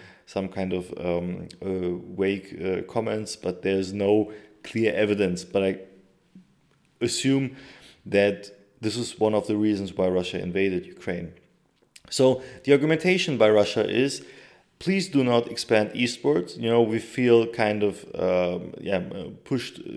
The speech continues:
into a corner. You know, we have security concerns." And many other countries and actors in the international state, uh, order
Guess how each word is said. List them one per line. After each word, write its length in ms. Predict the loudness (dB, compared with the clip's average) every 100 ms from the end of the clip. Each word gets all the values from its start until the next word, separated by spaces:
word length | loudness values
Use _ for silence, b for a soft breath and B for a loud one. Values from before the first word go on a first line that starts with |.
| -12 -12 -12 -10
into 220 | -6 0
a 60 | 0
corner. 560 | 2 4 4 2 -2 -6
You 80 | -2
know, 140 | 0
we 100 | 2
have 140 | 0
security 500 | 0 -10 -2 -2 -2
concerns." 640 | -8 -10 -2 0 0 -2 -10 B B B B B
And 460 | 2 4 4 2 -6 -18 _ _ _ 0
many 260 | 2 4
other 180 | 4 2
countries 600 | 2 0 0 -2 -2 -2
and 160 | -4 0
actors 420 | 0 2 0 0
in 120 | 0
the 80 | -2
international 500 | -2 -4 -6 -6 -8
state, 720 | -8 0 2 2 -4 -18 -10
uh, 180 | 0 0
order 480 | 2 2 4 4 2